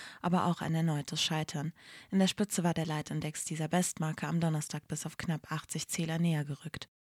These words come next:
Der New York Times zufolge will Biden am Freitag für das Steuerjahr zweitausendzweiundzwanzig einen Entwurf für ein Rekordbudget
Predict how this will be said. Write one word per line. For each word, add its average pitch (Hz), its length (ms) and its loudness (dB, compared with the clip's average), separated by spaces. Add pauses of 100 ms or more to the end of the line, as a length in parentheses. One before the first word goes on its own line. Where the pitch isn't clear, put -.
Der 170 60 6
New 170 120 10
York 180 200 6
Times 196 380 6
zufolge 156 440 2
will 160 120 4
Biden 160 340 2
am 175 140 4
Freitag 165 400 -2
für - 80 -4
das 170 180 2
Steuerjahr 160 460 2
zweitausendzweiundzwanzig 170 1400 2 (320)
einen 185 220 6
Entwurf 170 420 6
für - 220 -4
ein 165 160 2
Rekordbudget 156 880 0